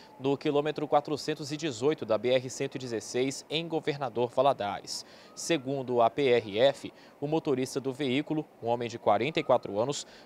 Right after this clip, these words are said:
contou que foi contratado para transportar as bebidas alcoólicas de Governador Valadares para a cidade de Caratinga, onde esse material seria vendido em uma festa. O homem não soube dar detalhes a respeito da origem das bebidas alcoólicas,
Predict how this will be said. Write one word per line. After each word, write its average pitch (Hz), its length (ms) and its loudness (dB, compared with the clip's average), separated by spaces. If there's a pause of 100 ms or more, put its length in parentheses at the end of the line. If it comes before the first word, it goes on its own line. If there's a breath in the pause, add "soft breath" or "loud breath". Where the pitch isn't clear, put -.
contou 160 400 2
que 156 100 -8
foi 160 180 0
contratado 143 840 2
para 135 240 2
transportar 165 1000 2
as 120 140 0
bebidas 107 400 -2
alcoólicas 127 680 0
de 190 180 -4
Governador 131 540 0
Valadares 127 680 4 (240 loud breath)
para 147 160 6
a 131 40 2
cidade 135 460 4
de 135 100 -8
Caratinga, 147 800 0 (220 loud breath)
onde 147 180 -2
esse - 120 -6
material 147 400 4
seria 147 360 0
vendido 139 680 -2
em 135 140 -4
uma 147 160 -2
festa. - 540 0 (420 loud breath)
O 131 60 -2
homem 160 220 2
não 185 160 0
soube 160 280 0
dar 151 180 6
detalhes 143 600 2
a 120 40 4
respeito 143 400 0
da 151 140 6
origem 160 640 2
das 123 180 0
bebidas 123 420 -2
alcoólicas, 151 640 2